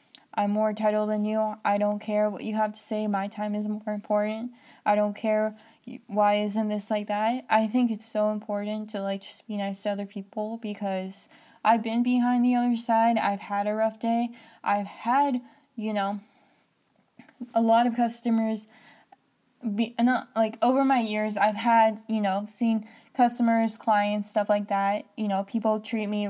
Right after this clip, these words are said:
rudely and like shit and just with little disrespect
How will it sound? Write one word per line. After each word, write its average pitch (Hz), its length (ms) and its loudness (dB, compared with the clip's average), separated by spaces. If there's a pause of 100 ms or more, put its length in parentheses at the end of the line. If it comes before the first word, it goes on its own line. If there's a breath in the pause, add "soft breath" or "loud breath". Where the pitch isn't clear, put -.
rudely 214 580 -2
and 202 120 -2
like 190 160 -4
shit 214 440 0 (400 loud breath)
and 190 460 -4
just - 380 -4
with 226 180 0
little 220 480 0
disrespect 202 800 -2